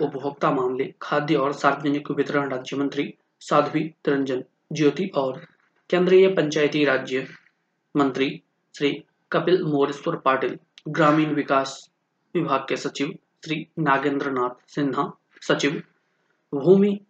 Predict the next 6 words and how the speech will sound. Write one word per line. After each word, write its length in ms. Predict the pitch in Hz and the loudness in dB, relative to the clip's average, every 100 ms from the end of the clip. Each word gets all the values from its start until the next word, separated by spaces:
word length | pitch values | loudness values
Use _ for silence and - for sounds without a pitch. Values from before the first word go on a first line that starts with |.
| _ - | _ -4
संसाधन 560 | 160 151 135 131 123 - _ | -2 2 2 2 -4 -10 _
विभाग 400 | 139 127 127 127 | -8 -2 -2 -2
श्री 240 | 180 - 175 170 | -6 -4 -2 0
अजय 260 | 139 135 156 - _ _ _ _ _ _ _ _ _ - | 2 0 0 -8 _ _ _ _ _ _ _ _ _ 0
तिर्की, 340 | 143 - 156 160 _ - | 0 2 -2 -2 _ -14
सचिव 420 | - 156 156 | -8 -6 -6